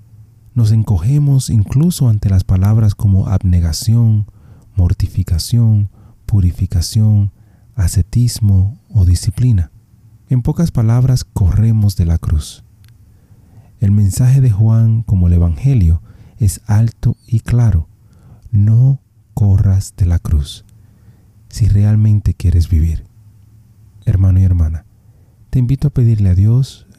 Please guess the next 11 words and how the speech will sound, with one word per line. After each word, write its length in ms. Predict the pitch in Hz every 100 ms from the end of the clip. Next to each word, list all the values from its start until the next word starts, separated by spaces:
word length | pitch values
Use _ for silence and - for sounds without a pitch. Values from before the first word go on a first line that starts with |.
| _
que 100 | 120
te 160 | - 110
ayude 400 | 98 113 135 139
a 60 |
tomar 420 | - 95 92 101 -
tu 140 | 98
cruz 360 | - 104 98 -
diariamente 960 | 104 107 107 104 110 107 85 - - _ - - _ _ _ -
y 60 | 92
a 60 | 76
seguirlo. 520 | 90 78 - 76